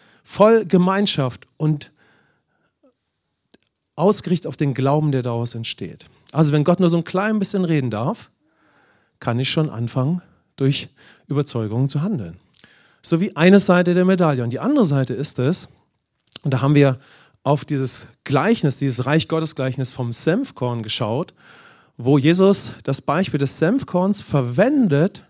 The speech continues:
für die neue Natur, die wir durch den Geist haben werden, wenn wir Christus angenommen haben.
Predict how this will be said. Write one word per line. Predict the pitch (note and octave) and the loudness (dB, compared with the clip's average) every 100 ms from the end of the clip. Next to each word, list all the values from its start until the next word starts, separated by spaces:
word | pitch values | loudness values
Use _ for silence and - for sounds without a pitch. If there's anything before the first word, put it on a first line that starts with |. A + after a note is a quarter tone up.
| _ _ - - _ | _ _ -20 -20 _
für | - C3+ | -4 0
die | C#3+ | 4
neue | D3 G3 A3 | 4 6 4
Natur, | G#3 F#3+ - F#3 D#3+ | 4 0 0 2 2
die | C3+ | 0
wir | D3+ | 0
durch | D#3 C#3+ | -2 -2
den | C#3 | -4
Geist | B2+ C#3 - | -2 -4 -4
haben | C3+ C3+ B2+ | -4 -2 -2
werden, | A2+ A2+ | -4 -4
wenn | B2 | -2
wir | C#3 | -2
Christus | - D3+ D#3+ - | -2 -4 -4 -8
angenommen | C#3 D#3 B2+ G#2 F#2 | -6 -4 -4 -6 -8
haben. | F2+ D#2 | -12 -16